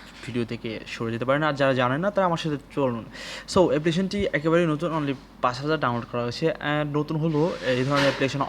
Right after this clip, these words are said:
অনেক আছে। So, এই অ্যাপ্লিকেশনটি খুবই জনপ্রিয় ইদানিংয়ে। সেটা হচ্ছে, যদি এমন হতো না যে আপনি কাউকে "I love you" বললেন, সেটি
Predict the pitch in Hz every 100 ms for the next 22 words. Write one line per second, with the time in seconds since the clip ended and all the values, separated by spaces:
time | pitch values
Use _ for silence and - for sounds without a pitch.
0 | 131 147 151 120 151 196 - - - 131
1 | 135 127 143 151 160 - 190 196 196 156
2 | 139 127 127 123 123 131 127 120 117 113
3 | - - - - 196 196 196 214 170 147
4 | 151 139 151 214 - 127 143 165 185 247
5 | 127 120 123 110 131 123 123 120 123 117
6 | 117 123 143 135 120 156 - 123